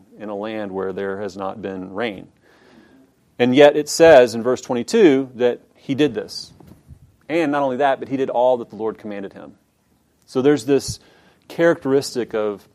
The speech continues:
of not just obedience, but comprehensive obedience that's really rooted, obviously, in a comprehensive faith and trust in his God.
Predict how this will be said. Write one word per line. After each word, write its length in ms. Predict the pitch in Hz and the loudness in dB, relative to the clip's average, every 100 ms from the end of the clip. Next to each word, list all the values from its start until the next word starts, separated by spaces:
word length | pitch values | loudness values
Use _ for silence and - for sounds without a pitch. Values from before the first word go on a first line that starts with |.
| _ _ _ _ _ | _ _ _ _ _
of 160 | 117 110 | -4 0
not 220 | 151 156 | 0 0
just 160 | 147 | -2
obedience, 540 | 135 110 123 139 127 - | -2 -2 -2 -2 -4 -6
but 200 | 117 - | -10 -10
comprehensive 680 | - 160 165 127 139 135 107 | -12 -10 -8 -8 -8 -6 -4
obedience 500 | 101 101 98 101 - | -6 -6 -12 -14 -14
that's 160 | 113 | -6
really 220 | 147 156 | -2 -2
rooted, 760 | 120 107 123 175 156 110 110 - _ _ _ - | -2 -4 2 2 2 0 -2 -8 _ _ _ 0
obviously, 720 | 151 151 135 117 120 113 117 | 0 2 -2 -6 -8 -8 -8
in 140 | 120 | -10
a 80 | 113 | -10
comprehensive 800 | - - 156 160 135 135 - 110 | -12 -12 -12 -10 -10 -10 -12 -14
faith 500 | - - 123 113 101 | -12 -6 -4 -4 -10
and 260 | 104 104 - | -12 -12 -14
trust 520 | - - 120 113 - | -14 -6 -6 -6 -12
in 100 | 101 | -14
his 160 | 101 95 | -16 -14
God. 360 | 104 82 82 | -12 -12 -14